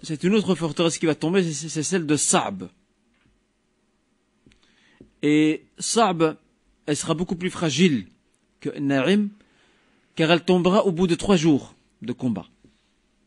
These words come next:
Mais le grand avantage qu'auront les musulmans, c'est que Sa'b est rempli de nourriture, d'armes,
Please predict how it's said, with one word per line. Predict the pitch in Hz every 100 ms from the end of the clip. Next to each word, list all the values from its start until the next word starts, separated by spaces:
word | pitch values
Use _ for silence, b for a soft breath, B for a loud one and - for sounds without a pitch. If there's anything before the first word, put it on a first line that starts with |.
| _ _ _ _ _ _ _ _ _ _
Mais | - 110
le |
grand | 113 143 135
avantage | 120 120 127 -
qu'auront | 117 113
les | 107
musulmans, | 104 104 107 107 - _ _ _ _ _ _ _ _ _ _ _ _
c'est | - 120
que | - 120 117 - _ _ _ _ _ _ _ _ _ _ -
Sa'b | - - 139 117 98 - _ _ b b b b _ _ -
est | 127
rempli | 120 143 151 139 147 151 _ _ _ _ _ _ _ _ _ _ _ -
de | 110 120
nourriture, | 127 120 120 - 160 165 - _ _ _ _ _ _ _ _ _ -
d'armes, | 113 135 151 147 143